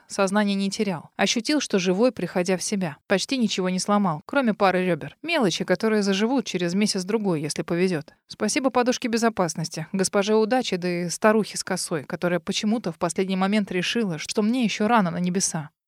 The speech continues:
Родился в рубашке, или как там говорят. А буквально через час-два на пороге появилась Ника с очень реалистичным волнением на лице. Зачем? Нахрена она это делает?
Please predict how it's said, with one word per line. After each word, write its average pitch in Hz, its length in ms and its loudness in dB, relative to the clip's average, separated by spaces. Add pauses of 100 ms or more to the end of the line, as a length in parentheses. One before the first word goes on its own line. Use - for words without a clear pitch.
Родился 214 540 4
в 226 40 2
рубашке, 240 560 0 (100)
или 180 180 0
как 202 240 0
там 160 180 -6
говорят. 156 460 -6 (100)
А - 80 0
буквально 285 400 4
через 247 220 2
час-два 262 480 2
на 233 100 4
пороге 214 340 2
появилась 196 560 2
Ника 190 480 2
с - 120 -6
очень 196 240 0
реалистичным 202 680 0
волнением 180 460 0
на 180 80 -2
лице. 175 400 -6 (160)
Зачем? 214 640 0 (200)
Нахрена 269 500 4
она 185 180 4
это 196 140 2
делает? 208 460 0